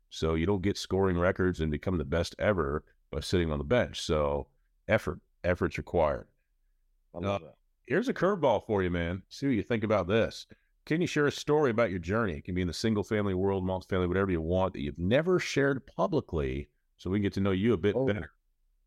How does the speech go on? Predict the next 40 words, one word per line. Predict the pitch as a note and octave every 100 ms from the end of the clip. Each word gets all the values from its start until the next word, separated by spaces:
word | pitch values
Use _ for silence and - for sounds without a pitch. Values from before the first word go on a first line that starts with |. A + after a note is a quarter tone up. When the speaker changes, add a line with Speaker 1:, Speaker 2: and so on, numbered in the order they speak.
| _
Speaker 1:
A | D#2
lot | F#2 A#2+
of | C#3
people | D#3 C#3+ C3+
go | C3 C3
Speaker 2:
Yeah. | B2+ -
Speaker 1:
funny, | - D3+ - _ -
some | - G#2
people | G#2+ A#2 G#2
go | G#2
serious, | - A2+ B2+ D#3+ D#3
but | - F#2+
it's | -
whatever | F2+ A#2
you | A#2
want | A2+ A#2
it | -
to |
be. | E2+ G2+ _ _ _ _ _ _ _ _ _ _
Speaker 2:
You | A2
know | B2
what? | D3+ C#3+ _ _ _
I'm | A#2+
gonna | D3
go | C#3
with | C3+
the | A#2
failure, | C3+ D3 G2
'cause | - F#2+
I | D#2
think | - A2
that's | F#2 -
a |
good | F#2 G2+
subject | - G#2+ G#2+ F2+
that | E2
you | E2
brought | D#2 F2+
it | G2
on. | D2+